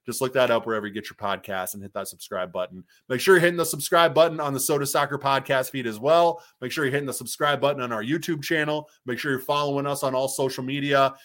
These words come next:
If you're watching on YouTube, give us that thumbs up on your way out. Tap that bell for notifications. And if you're not subscribed to the channel,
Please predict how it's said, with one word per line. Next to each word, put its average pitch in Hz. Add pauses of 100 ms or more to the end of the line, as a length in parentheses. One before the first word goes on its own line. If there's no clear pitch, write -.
(160)
If 120
you're 135
watching 147
on 151
YouTube, 143 (320)
give 156
us 165
that 170
thumbs 160
up 156
on 147
your 143
way 135
out. 156 (200)
Tap 151
that 139
bell 139
for 139
notifications. 135
And 131
if 117
you're 123
not 131
subscribed 131
to 113
the 107
channel, 123